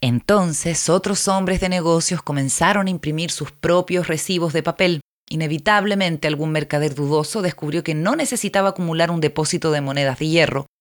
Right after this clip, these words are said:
le bastaba imprimir un pagaré, ventearlo al mundo y comprar algo con él.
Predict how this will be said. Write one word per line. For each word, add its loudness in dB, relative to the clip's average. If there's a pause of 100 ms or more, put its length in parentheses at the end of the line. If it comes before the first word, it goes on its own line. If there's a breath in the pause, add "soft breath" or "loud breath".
(160)
le -2
bastaba 0
imprimir -2
un 0
pagaré, 2 (420)
ventearlo 0
al 0
mundo 2
y 0
comprar 2
algo 4
con -2
él. -2